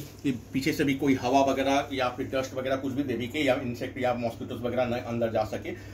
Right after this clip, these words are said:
इसके लिए पूरा पैक रहता है back side से भी। अगर हम इसका position, इसकी positions के बारे में बात करते हैं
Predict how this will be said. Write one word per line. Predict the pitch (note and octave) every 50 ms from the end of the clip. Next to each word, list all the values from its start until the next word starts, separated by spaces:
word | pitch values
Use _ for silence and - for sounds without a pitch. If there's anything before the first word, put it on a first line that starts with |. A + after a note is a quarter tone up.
| - - -
इसके | E3+ - - E3 D3+
लिए | D#3 F#3
पूरा | F3 - D3 D#3 - - -
पैक | - A2+ G#2 - -
रहता | G#2 G2+ - A2
है | G#2
back | G#2 G2 F#2+ -
side | - G2 F#2 F#2
से | - - F#2
भी। | F2 F#2 F#2 - - - - - - - - -
अगर | C#3+ D3+ E3+ -
हम | E3+ F#3 F#3+ -
इसका | D3+ - - F#3+
position, | - - C#3+ C3+ C3+ - E3+
इसकी | F3 - - - D#3
positions | D3 - C3+ C3 A#2+ E3 E3 E3
के | - E3
बारे | C#3+ C#3+ C#3+ D3
में | C#3+ B2+
बात | B2+ B2 A#2+ -
करते | - B2+ - - B2
हैं | A2+ B2 D#3+